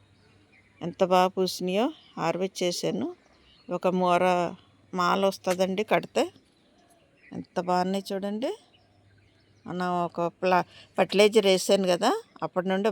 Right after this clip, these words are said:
బాగా పూస్తున్నాయండి. అదేంటో ఎవరైనా ఆ వీడియో చూడకపోతే మన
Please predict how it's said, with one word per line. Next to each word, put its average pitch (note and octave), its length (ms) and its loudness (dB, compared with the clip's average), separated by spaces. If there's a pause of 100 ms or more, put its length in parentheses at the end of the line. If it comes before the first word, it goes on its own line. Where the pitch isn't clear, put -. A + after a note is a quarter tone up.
బాగా F3 220 4
పూస్తున్నాయండి. F#3 600 -4 (300)
అదేంటో F#3 440 0 (640)
ఎవరైనా F#3+ 440 2
ఆ F3+ 80 0
వీడియో F#3+ 300 2
చూడకపోతే F3+ 460 -2 (120)
మన F#3+ 100 -2